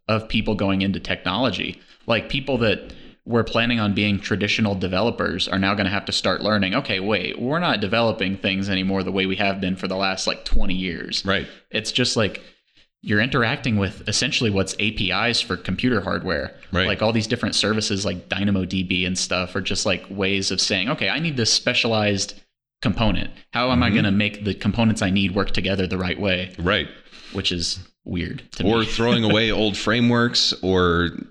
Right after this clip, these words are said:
Speaker 2: you know, programming languages, platforms, that sort of thing, because you're used to just having a computer that's on all the time. And with companies realizing the benefit of shifting to serverless, they have to change how they're doing things.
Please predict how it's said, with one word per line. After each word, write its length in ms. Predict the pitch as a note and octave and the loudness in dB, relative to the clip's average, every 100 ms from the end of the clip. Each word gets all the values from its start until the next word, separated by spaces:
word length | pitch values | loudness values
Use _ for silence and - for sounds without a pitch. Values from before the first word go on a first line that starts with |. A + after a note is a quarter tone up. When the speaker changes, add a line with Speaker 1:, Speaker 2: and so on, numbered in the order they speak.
| _ | _
Speaker 2:
you 140 | - E2 | -6 -4
know, 180 | D2+ D2+ | -4 -4
programming 500 | G#2 G#2 G#2 G2+ G2+ | -2 0 2 2 2
languages, 460 | G2+ G2 F#2+ F#2+ | 0 0 0 -2
platforms, 600 | - F#2+ F#2 G2 F#2+ F#2 | 0 0 0 -2 0 0
that 180 | F2+ F2+ | 0 0
sort 160 | G#2 F#2 | -2 -2
of 100 | F2+ | 0
thing, 280 | E2+ D#2+ | 0 0
because 560 | E2 F2 F#2+ E2 - - | -4 -2 0 0 -2 -2
you're 180 | - F2 | 2 2
used 300 | F2+ G#2+ G#2 | 4 2 0
to 80 | G#2+ | 0
just 180 | F#2 - | -2 -2
having 280 | G2 F#2 F2 | -2 -2 -4
a 60 | |
computer 540 | E2 E2+ - B2+ E2+ D#2 | -4 -6 -2 0 0 -2
that's 200 | D#2+ - | -6 -6
on 220 | G2 A#2 | -2 -2
all 140 | E2+ D#2 | -2 -4
the 120 | D#2 | -6
time. 380 | E2 D2+ D2+ E2+ - - - - - | -6 -6 -6 -10 -16 -20 -20 -20 -6
And 460 | E2+ E2 E2 D2+ - _ _ | 0 2 2 -2 -8 _ _
with 180 | F#2 F#2+ | -2 -2
companies 440 | G2 F#2+ F#2 F2+ | 0 0 0 0
realizing 500 | F2 F#2 F#2 F2 F2 | 2 2 2 0 0
the 60 | E2 | -2
benefit 340 | E2+ F2 F#2 | -2 -2 -4
of 100 | D2+ | -4
shifting 300 | - F#2 E2 | -2 -2 -4
to 60 | D2+ | -4
serverless, 720 | - C#3+ E2+ D2+ E2 - - _ _ - | -2 0 -2 -2 -2 -4 -8 _ _ -4
they 260 | F2 E2+ | 0 0
have 480 | E2+ - F#2+ A#2+ - | -2 -4 -4 -6 -6
to 140 | G#2 | -4
change 420 | F2+ - A#2 G#2 - | -2 0 0 0 0
how 100 | G#2 | -2
they're 140 | F#2 | -2
doing 280 | G2+ C3+ C#2+ | -2 -2 -4
things. 340 | D2 C#2+ - | -8 -10 -14